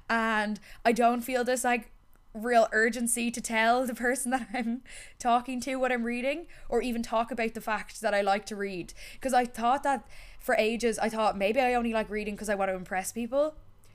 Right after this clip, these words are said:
rather than actually focusing on just g-, gaining more lo-, knowledge for myself, or even just enjoying the book, you know, that sort of thing. So since I've started reading this book on, basically, this guy, Michael Foley, wrote a book on the age of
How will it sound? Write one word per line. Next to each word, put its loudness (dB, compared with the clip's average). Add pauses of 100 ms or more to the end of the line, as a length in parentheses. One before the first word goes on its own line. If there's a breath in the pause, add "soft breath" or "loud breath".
(180 soft breath)
rather 2
than 2
actually -2 (300 loud breath)
focusing 0
on 2
just -6
g-, -12 (240)
gaining 0
more 0
lo-, 4
knowledge 0
for -6
myself, 0
or -2 (100)
even -4
just -4
enjoying -4
the -8
book, -4
you -8
know, 0 (340 loud breath)
that 0
sort -4
of -8
thing. -2 (260 loud breath)
So 2 (580)
since 0
I've 4
started 0
reading -2
this -2
book -6
on, 4 (360 loud breath)
basically, 2
this -4
guy, 8
Michael 2
Foley, 0
wrote 2
a 2
book -4
on 0
the 0
age 2
of -12